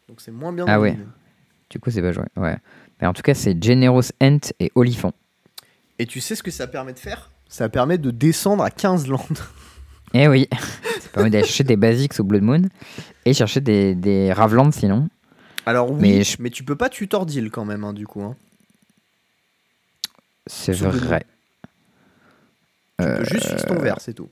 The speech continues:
Speaker 2: ok, tu peux fixer que ton vert, du coup. Donc tu peux, tu peux faire Violent Outburst.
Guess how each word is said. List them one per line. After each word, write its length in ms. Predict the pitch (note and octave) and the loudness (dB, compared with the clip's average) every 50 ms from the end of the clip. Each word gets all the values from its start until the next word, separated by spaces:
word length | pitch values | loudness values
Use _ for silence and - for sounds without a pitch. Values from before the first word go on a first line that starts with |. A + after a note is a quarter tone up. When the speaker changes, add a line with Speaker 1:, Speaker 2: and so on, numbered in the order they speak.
| _ - - - | _ -20 -8 -4
Speaker 2:
ok, 160 | B2 B2 A2+ - | -2 -2 -2 -2
tu 240 | - G#2+ F#2 F2+ G2 | -2 -2 -2 -2 -2
peux 160 | G2+ A2 A2+ B2+ | 0 2 2 2
fixer 220 | D3 D#3 - - | 2 0 -4 0
que 120 | - - E3+ | 2 2 4
ton 200 | - - C3+ A#2+ | 4 4 4 4
vert, 360 | A2 A2 G#2+ A2 A#2 A#2+ C3 | 6 6 6 6 6 4 2
du 140 | B2+ A2+ G#2 | 0 -2 -4
coup. 360 | - - - A2 G#2+ A2+ B2 | -6 -4 0 2 2 4 4
Donc 160 | C3 B2 G#2+ G#2 | 2 2 0 -2
tu 80 | - - | -4 -8
peux, 160 | - - F#2+ | -6 -6 -6
tu 240 | - - - - - | -6 -6 -10 -8 -6
peux 80 | - G#2 | -6 -4
faire 240 | - - A#2+ A2 | 2 2 4 4
Violent 340 | G#2+ G#2+ G#2 G#2 G#2+ A2 A2+ A2 | 4 2 2 2 2 2 2 4
Outburst. 640 | A2+ G#2+ G#2 G2 F#2 F#2+ G2 A2+ C#3 - - - | 4 4 4 4 2 2 2 0 -2 -6 -12 -20